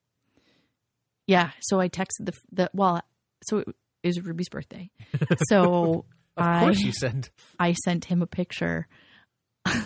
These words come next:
Speaker 1: of Ruby.
Speaker 2: The pictures you've seen if you follow us on Instagram.
Speaker 1: Yeah, the pictures of Ruby in her birthday hat. And he must have just thought that I was the most nutter's cow lady.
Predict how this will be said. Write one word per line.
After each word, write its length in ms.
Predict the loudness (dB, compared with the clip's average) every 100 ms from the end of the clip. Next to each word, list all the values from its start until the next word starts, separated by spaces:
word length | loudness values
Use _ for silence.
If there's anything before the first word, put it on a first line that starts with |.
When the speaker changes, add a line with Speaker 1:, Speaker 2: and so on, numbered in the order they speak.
| -8 -20 -16 -2 -2 -2 _ -4
Speaker 1:
of 220 | -2 -2
Ruby. 340 | 0 0 2
Speaker 2:
The 80 | 2
pictures 360 | 2 0 -2 -4
you've 140 | -4
seen 240 | -4 -4 -4
if 160 | -6
you 100 | -8 -8
follow 260 | -6 -4 -6
us 140 | -8
on 80 | -8
Instagram. 560 | -8 -8 -12 -14 -14 -6
Speaker 1:
Yeah, 200 | -2 -2 -4
the 100 | -8
pictures 360 | -6 -6 -6 -6 -6
of 140 | -6
Ruby 280 | -6 -2 0
in 100 | 0
her 120 | 0
birthday 380 | 0 -4 -4 -4
hat. 240 | -2 -4 -2
And 160 | 0
he 140 | 4 2
must 260 | 2 -2 -2
have 100 | -2
just 240 | 0 -2 -4
thought 220 | -6 -4
that 140 | -4 0
I 120 | 2
was 160 | 0 0
the 60 | 0
most 420 | 0 0 -4 -8 -16 -20 _ _ _ _ _
nutter's 580 | 2 4 4 2 2 0 0
cow 280 | -6 -2 0
lady. 500 | 0 -2 -2 -2